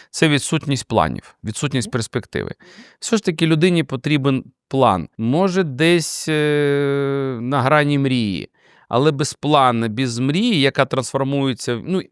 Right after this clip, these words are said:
Speaker 1: яке завдання лідера, особливо лідера бізнесу, буду так казати, брати мрію, додавати до неї певні маркери, інструменти і перетворювати в мету. І от якщо ти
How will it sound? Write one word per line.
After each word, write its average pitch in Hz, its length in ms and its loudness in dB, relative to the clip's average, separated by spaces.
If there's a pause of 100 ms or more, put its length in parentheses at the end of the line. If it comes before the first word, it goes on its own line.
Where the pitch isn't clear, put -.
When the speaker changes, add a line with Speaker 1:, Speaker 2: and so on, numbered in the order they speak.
(320)
Speaker 1:
яке 165 340 2
завдання 139 480 2
лідера, 110 420 0 (600)
особливо 120 360 0
лідера 123 200 2
бізнесу, 107 440 0
буду 101 180 -4
так - 120 -8
казати, 92 280 -6
брати 180 320 2
мрію, 123 520 2
додавати 143 580 2
до 131 140 -4
неї 143 220 0
певні 139 380 2
маркери, 120 500 2
інструменти 127 680 -2
і 123 40 0
перетворювати 165 580 0
в 160 120 -2
мету. 160 440 -2
І 123 80 -4
от 160 260 0
якщо 175 440 0
ти 165 320 2